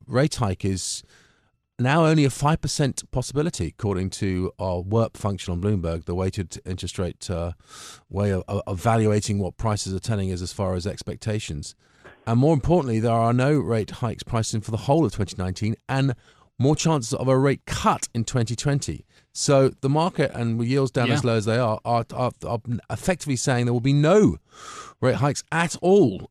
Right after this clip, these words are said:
Speaker 1: uh, you know, in the next year, and then the next move might likely be downwards. So I, I, I think that's overshot, and I think that, though I don't expect one in March, I do probably expect one in June,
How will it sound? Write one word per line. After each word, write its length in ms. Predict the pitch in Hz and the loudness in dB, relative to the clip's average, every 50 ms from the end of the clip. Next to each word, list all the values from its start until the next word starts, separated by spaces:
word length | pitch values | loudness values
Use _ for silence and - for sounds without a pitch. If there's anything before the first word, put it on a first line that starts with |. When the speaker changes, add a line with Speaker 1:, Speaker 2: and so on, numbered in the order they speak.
| _ - | _ -6
Speaker 1:
uh, 480 | - 113 113 113 113 110 107 107 104 - | -2 0 0 0 0 0 0 -2 -4 -4
you 120 | - 131 117 | -4 -2 -2
know, 120 | 110 107 | -2 -2
in 160 | 107 - 117 | -2 -2 -2
the 80 | 117 117 | -2 -2
next 260 | 120 117 - - - | -2 -2 -4 -4 -4
year, 240 | 127 131 127 127 120 - | -2 0 0 0 0 -2
and 100 | 123 123 | -2 0
then 120 | 127 123 127 | 0 0 2
the 80 | 127 | 0
next 200 | 139 139 135 - | 0 -2 -2 0
move 180 | 147 147 143 135 | 0 0 2 2
might 180 | 139 131 131 | 0 -2 -2
likely 300 | - 120 120 123 117 139 | -2 -4 -4 -4 -4 -4
be 120 | 123 131 123 | -2 -2 0
downwards. 420 | 131 139 151 165 147 95 90 - | 0 0 2 2 0 0 -2 -2
So 220 | - 156 139 139 127 - _ - - _ - - _ - | 0 2 2 2 0 -4 _ -20 -20 _ -20 -14 _ -8
I, 80 | 139 - - | -8 -6 -4
I, 80 | 120 127 - | -6 -4 -2
I 120 | - 151 | 0 0
think 240 | 151 - 185 170 - | 2 2 0 0 2
that's 460 | 160 143 127 - - - - - - _ _ - | 0 0 0 -2 -4 -6 -6 -6 -8 _ _ 0
overshot, 640 | - 147 147 131 139 127 - 160 156 175 165 - - - - | 4 4 6 6 4 4 4 4 4 4 2 0 -4 -12 -8
and 340 | - 127 123 139 139 127 123 - | -4 -2 0 0 0 0 -2 -2
I 140 | - 120 120 | -2 -4 -2
think 360 | - - 139 131 - - - | 0 0 -2 -2 -2 -4 -4
that, 360 | 127 120 - - - - - _ | -4 -2 -2 -4 -8 -12 -6 _
though 140 | - 135 135 | 2 4 4
I 40 | 135 | 4
don't 160 | 127 170 160 | 4 4 2
expect 300 | 131 120 - 147 131 - | 2 0 0 0 0 2
one 160 | 120 123 120 | 2 2 4
in 80 | 113 117 | 6 6
March, 480 | 127 131 120 110 107 - - - - - | 6 6 4 4 2 0 -2 -6 -6 -4
I 100 | 117 120 | -4 -4
do 320 | 107 - - 147 131 104 - _ _ _ _ - | -2 0 0 0 0 -2 -6 _ _ _ _ -2
probably 340 | - 160 165 170 127 104 95 | 0 0 0 0 -2 -4 -4
expect 320 | - - - 117 - - | -6 -6 -6 -6 -6 -4
one 140 | 98 107 98 | -4 -4 -2
in 120 | 98 95 | -2 -2
June, 440 | 85 104 123 117 95 85 92 107 | 0 2 2 2 2 0 -2 -4